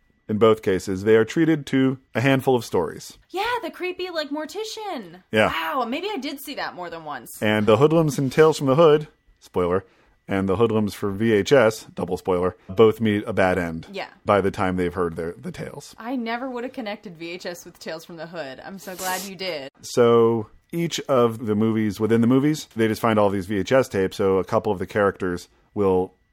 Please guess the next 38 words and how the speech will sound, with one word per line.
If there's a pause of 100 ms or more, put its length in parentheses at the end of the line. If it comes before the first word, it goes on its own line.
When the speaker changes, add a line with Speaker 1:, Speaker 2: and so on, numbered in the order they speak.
(140)
Speaker 1:
put
them
into
the
V
C
Rs.
Speaker 2:
Paying
no
mind
to
the
fact
that
the
dead
man
in
the
chair
is
just (280)
rotting
right
behind
them. (160)
Speaker 1:
Yeah. (680)
Speaker 2:
These
guys
are
just
kinda
unsavory.
Speaker 1:
When
they
get
their
comeuppance